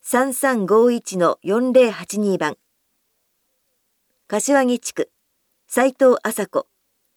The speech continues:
西新宿七の二十二の九。電話三三六二の四四九二番です。お問い合わせは、本庁舎二階、地域福祉課福祉計画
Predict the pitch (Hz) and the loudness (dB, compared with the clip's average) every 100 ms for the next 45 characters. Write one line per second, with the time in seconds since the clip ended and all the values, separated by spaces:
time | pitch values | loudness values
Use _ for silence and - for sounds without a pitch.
0 | _ - 202 247 285 254 202 190 175 - | _ -8 -6 -6 -4 -2 -4 -2 -2 -4
1 | _ 185 254 262 233 196 247 208 214 190 | _ -4 0 0 0 0 -2 0 2 2
2 | 208 214 175 - 196 151 _ _ _ _ | 0 0 -2 0 0 0 _ _ _ _
3 | _ _ - 196 208 202 190 - _ - | _ _ -4 0 0 2 0 -2 _ -12
4 | - 247 254 277 247 202 190 - 226 226 | -4 -2 0 0 0 0 -2 -2 -2 0
5 | 202 175 156 - 190 247 262 262 190 - | 0 0 0 0 0 2 2 0 -2 -2
6 | 220 220 220 175 170 170 - - _ _ | 0 0 0 0 -2 -4 -6 -10 _ _
7 | _ _ _ _ _ _ _ _ - 226 | _ _ _ _ _ _ _ _ -4 2
8 | 262 247 240 226 226 - _ - 247 262 | 4 4 0 0 0 -2 _ -6 -4 0
9 | 277 262 233 185 180 165 147 _ _ _ | 2 2 2 -2 -2 -2 -4 _ _ _
10 | _ - 277 262 202 196 - 196 - - | _ -4 -2 -2 -4 -6 -6 -6 -4 -4
11 | - _ - 269 247 - 240 226 | -4 _ -4 -2 -2 -2 -2 -4